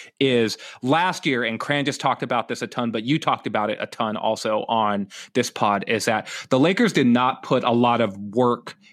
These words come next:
and effort into their weak side actions and counters when they were running s-, strong side post-up plays. And it was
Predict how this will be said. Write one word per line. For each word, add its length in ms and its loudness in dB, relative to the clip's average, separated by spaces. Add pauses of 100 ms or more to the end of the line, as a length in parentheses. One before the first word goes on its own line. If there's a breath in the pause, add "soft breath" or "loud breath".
(180 soft breath)
and 400 0 (120)
effort 480 -2
into 960 0 (420 loud breath)
their 680 2 (240 loud breath)
weak 340 2
side 400 2
actions 580 0
and 300 -6
counters 800 -2 (140)
when 240 0
they 120 4
were 160 2
running 600 0
s-, 160 -10 (640)
strong 320 0
side 260 -2
post-up 460 -4 (320)
plays. 400 -8 (400 loud breath)
And 480 0 (420 loud breath)
it 220 0
was 500 2